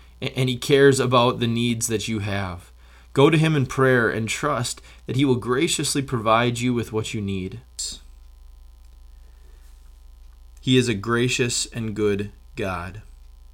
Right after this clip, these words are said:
Perhaps it is not difficult to identify the holes in our physical lives. Th-, these are things that we experience daily,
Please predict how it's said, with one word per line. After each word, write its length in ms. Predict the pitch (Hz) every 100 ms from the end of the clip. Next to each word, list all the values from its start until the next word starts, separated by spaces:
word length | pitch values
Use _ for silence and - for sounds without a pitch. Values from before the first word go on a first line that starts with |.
| - - - - - - -
Perhaps 380 | 147 156 214 -
it 100 | 185
is 100 | 139
not 280 | 131 135 139
difficult 420 | 131 123 - 135
to 100 | 131
identify 540 | 117 113 113 110 113 107
the 80 |
holes 460 | 95 113 107 107 104
in 120 | 95
our 120 | 95
physical 500 | 95 110 104 101 98
lives. 400 | 92 82 90 110
Th-, 180 | 127 131
these 200 | 160 -
are 80 | 135
things 220 | 143 135
that 80 | 127
we 100 | 120
experience 540 | 107 - 131 120 101 104
daily, 500 | 107 117 120 147